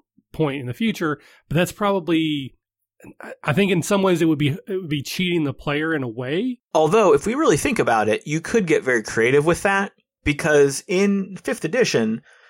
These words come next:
Speaker 2: the benefits of your background, you get some stuff and you get some skill proficiencies. The skill proficiencies of a noble are history and persuasion.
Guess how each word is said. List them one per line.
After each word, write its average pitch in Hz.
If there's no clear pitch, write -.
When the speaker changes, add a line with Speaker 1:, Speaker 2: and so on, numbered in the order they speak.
Speaker 2:
the 139
benefits 190
of 147
your 127
background, 117
you 151
get -
some 131
stuff -
and 139
you 139
get 131
some 113
skill 104
proficiencies. -
The 127
skill 240
proficiencies 156
of 117
a -
noble 120
are 113
history 131
and 104
persuasion. 165